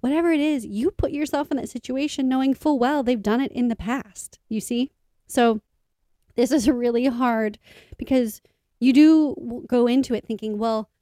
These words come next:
they're gonna change, or they're different, or they're not really a narcissist." Like, you start to justify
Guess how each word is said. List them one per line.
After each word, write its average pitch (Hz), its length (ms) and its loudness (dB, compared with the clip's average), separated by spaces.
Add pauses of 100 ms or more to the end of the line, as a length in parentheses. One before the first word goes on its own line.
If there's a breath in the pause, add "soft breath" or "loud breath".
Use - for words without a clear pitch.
(120)
they're 302 140 -2
gonna 349 160 2
change, 269 500 -6
or 208 60 -12
they're 285 140 -6
different, 320 440 -8
or 254 100 -10
they're 311 160 -4
not 415 300 -6
really 208 300 -6
a 196 60 -8
narcissist." - 640 -14
Like, 262 120 -6
you 277 80 -4
start 320 240 -6
to 311 80 -4
justify 220 800 -8